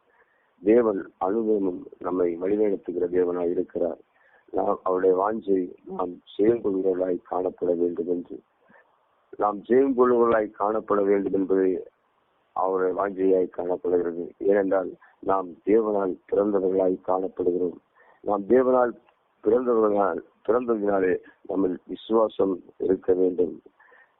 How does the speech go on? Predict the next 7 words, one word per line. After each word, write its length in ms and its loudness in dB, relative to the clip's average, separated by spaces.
தேவனுடைய 460 4
கற்பனைகளை 640 0
கைக்கொள்வர்களாய் 760 2
இருக்க 280 -2
வேண்டும். 380 0
சிலுவையின் 680 2
மேல் 220 0